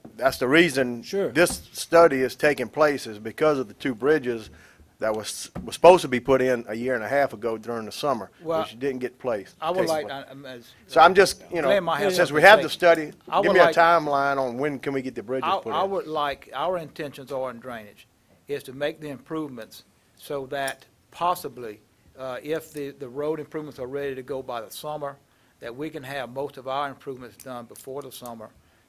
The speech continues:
Speaker 3: So possibly they can mobilize and get a lot of the work done during the, the school, when school is out.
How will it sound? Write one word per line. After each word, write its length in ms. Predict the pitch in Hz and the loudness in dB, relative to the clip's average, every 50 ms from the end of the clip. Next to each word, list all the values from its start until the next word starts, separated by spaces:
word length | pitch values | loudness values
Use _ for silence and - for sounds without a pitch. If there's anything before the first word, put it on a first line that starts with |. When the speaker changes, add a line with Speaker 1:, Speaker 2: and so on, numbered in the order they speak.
| _ | _
Speaker 3:
So 160 | - - 127 | -18 -16 -16
possibly 520 | 110 _ - 139 139 143 139 - - 147 135 | -16 _ -8 -6 -6 -6 -6 -8 -10 -10 -10
they 160 | 120 123 123 | -8 -10 -14
can 100 | 127 117 | -12 -12
mobilize 560 | 120 127 127 120 135 135 127 131 127 120 - | -10 -10 -10 -10 -8 -8 -6 -6 -6 -8 -12
and 140 | 110 117 _ | -16 -20 _
get 180 | - 151 135 - | -10 -10 -10 -10
a 80 | 107 | -12
lot 220 | 123 127 131 135 135 | -12 -10 -8 -8 -8
of 60 | 131 | -8
the 80 | 135 | -10
work 280 | 127 123 135 131 127 _ | -12 -10 -10 -10 -12 _
done 340 | - 131 131 127 123 120 117 120 | -16 -14 -12 -12 -12 -14 -16 -16
during 240 | 143 139 135 127 | -14 -14 -14 -14
the, 100 | 120 117 - _ _ _ | -16 -18 -20 _ _ _
the 140 | 123 113 | -20 -20
school, 420 | - - - - 156 151 143 143 143 | -20 -20 -14 -12 -10 -10 -10 -10 -12
when 120 | 147 139 113 | -16 -18 -18
school 260 | - - 160 143 127 | -14 -12 -10 -10 -10
is 100 | 117 127 | -10 -10
out. 200 | 123 107 90 | -12 -12 -12